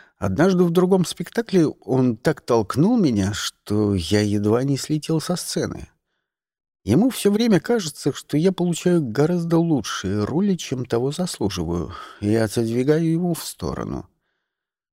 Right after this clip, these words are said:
Учитывая, что за ним стоит мощная фигура Ольги Сигизмундовны с её связями и возможностями, это неудивительно,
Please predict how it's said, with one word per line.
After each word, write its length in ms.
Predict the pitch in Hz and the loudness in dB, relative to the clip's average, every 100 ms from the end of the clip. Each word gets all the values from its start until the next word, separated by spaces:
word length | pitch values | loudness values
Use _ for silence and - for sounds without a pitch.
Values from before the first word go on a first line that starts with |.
| _ | _
Учитывая, 520 | 120 131 254 - 190 151 | -6 0 -2 2 2 2
что 260 | - 147 | 0 0
за 140 | 143 160 | 4 4
ним 220 | 202 165 | 4 2
стоит 420 | - 160 175 156 | 0 0 0 0
мощная 560 | 151 175 135 - 120 113 | 2 2 2 -2 -4 -2
фигура 760 | - 135 165 165 139 117 92 - - | -2 -2 0 4 4 2 -2 -8 -2
Ольги 340 | 131 113 101 | 0 0 -2
Сигизмундовны 1080 | 90 - 107 113 127 196 262 139 95 95 92 | -4 -6 -4 -2 2 2 4 2 0 0 -2
с 180 | 82 - | -4 -2
её 200 | 110 95 | 0 0
связями 640 | - 110 110 90 92 95 | 0 2 2 2 0 0
и 40 | 95 | 0
возможностями, 920 | 98 113 139 87 76 - - 80 58 - _ _ _ _ _ _ - | 0 0 0 -2 -6 -12 -10 -8 -8 -12 _ _ _ _ _ _ -2
это 220 | 113 135 | 0 2
неудивительно, 1000 | 165 175 170 180 226 202 - 107 98 82 | 4 4 4 4 2 0 0 2 2 0